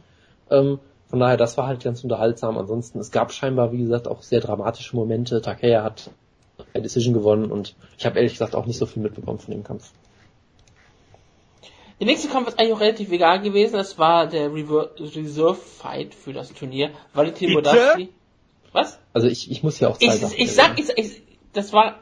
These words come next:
Speaker 2: die Einleitung. Es ist natürlich was völlig anderes passiert. Valentin Modawski gegen Yuta Ushida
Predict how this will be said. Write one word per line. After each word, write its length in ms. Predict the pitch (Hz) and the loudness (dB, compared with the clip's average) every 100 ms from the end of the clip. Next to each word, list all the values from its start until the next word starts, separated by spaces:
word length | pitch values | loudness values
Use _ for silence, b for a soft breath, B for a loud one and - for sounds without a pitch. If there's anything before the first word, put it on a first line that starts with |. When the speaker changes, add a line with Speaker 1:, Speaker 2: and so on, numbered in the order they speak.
| 196 | -10
Speaker 2:
die 100 | - | 0
Einleitung. 360 | 226 170 165 | 2 2 -2
Es 100 | 143 | -10
ist 100 | 147 | -12
natürlich 380 | 160 151 165 160 b b b - | -12 -6 -6 -6 b b b -8
was 140 | 151 | -6
völlig 300 | - 185 180 | 0 0 2
anderes 260 | 175 160 160 | -2 -2 -6
passiert. 420 | 139 240 190 - B B B B - | -6 2 2 2 B B B B 6
Valentin 360 | 180 294 311 | 6 6 2
Modawski 440 | 233 220 220 208 190 | 4 2 2 -6 -8
gegen 220 | 180 175 | -6 -6
Yuta 240 | 190 214 - | -4 -4 -2
Ushida 600 | 170 - 185 165 147 202 | -4 -4 -6 -2 -2 -4